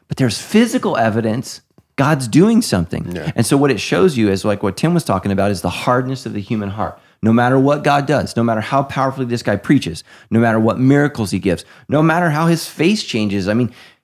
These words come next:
Speaker 1: his face shone like an angel. I mean, right, brightness and glorious. I mean, something happened here that was just powerful that Israel had not seen in mass since Moses.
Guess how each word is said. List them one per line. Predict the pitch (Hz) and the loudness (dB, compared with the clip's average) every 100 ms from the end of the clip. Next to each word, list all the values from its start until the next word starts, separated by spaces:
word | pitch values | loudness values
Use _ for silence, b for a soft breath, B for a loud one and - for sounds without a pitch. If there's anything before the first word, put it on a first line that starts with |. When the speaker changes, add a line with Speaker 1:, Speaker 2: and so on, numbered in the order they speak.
| - | -4
Speaker 1:
his | 139 - | -4 -2
face | 160 180 - | 0 2 0
shone | - 143 151 | -2 -2 0
like | 139 120 | -2 0
an | 113 | 0
angel. | 147 147 - | 0 0 -2
I | |
mean, | 113 110 b b b _ _ _ _ _ _ - | -2 -2 b b b _ _ _ _ _ _ -6
right, | 120 147 120 | -2 -2 0
brightness | 120 143 - 113 - | 2 2 0 -2 0
and | 104 | -4
glorious. | - 107 151 156 123 87 - | -2 2 2 4 2 -2 -4
I | 117 | -6
mean, | 101 b b | -6 b b
something | - 160 180 - 113 | -2 0 0 0 -2
happened | 98 117 135 104 | -2 -2 -2 -4
here | 90 101 | -2 -2
that | 85 | -2
was | 104 - | -6 -6
just | 110 - | -8 -6
powerful | - 135 151 113 | -4 -2 -2 -2
that | 104 - | -4 0
Israel | 147 147 151 | 0 0 0
had | 127 156 147 | -2 -2 -4
not | 147 147 - | -2 -4 -4
seen | - 113 104 123 156 - _ _ _ _ _ _ _ - | -4 0 0 0 -4 -10 _ _ _ _ _ _ _ 2
in | 143 139 | 4 4
mass | 131 139 110 - | 4 0 -2 0
since | 127 117 | 0 2
Moses. | 131 151 107 - - | 0 0 -2 -8 -18